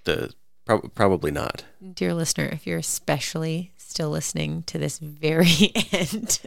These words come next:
Speaker 2: of
Speaker 1: Yeah, if
Speaker 2: this
Speaker 1: you are,
Speaker 2: podcast,
Speaker 1: if you're, like, forty minutes in and you're still at the edge of your seat, are Joseph and Crystal about to, to lay out something epic and life-changing?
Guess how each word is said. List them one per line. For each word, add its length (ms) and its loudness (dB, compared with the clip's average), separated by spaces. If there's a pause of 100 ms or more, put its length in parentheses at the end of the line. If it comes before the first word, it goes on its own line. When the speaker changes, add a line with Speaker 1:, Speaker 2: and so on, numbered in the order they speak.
Speaker 2:
of 100 -2
Speaker 1:
Yeah, 140 2
if 80 -12
Speaker 2:
this 200 0
Speaker 1:
you 160 10
are, 200 10
Speaker 2:
podcast, 520 -6
Speaker 1:
if 120 -4
you're, 100 6
like, 160 6
forty 300 8
minutes 320 6
in 180 6
and 140 0
you're 120 0
still 460 6
at 80 2
the 140 0
edge 120 0
of 80 0
your 140 4
seat, 360 2 (680)
are 120 6
Joseph 400 6
and 140 6
Crystal 420 6
about 380 6
to, 340 4 (540)
to 180 4
lay 320 8
out 240 6
something 580 6 (680)
epic 340 4
and 160 6
life-changing? 760 6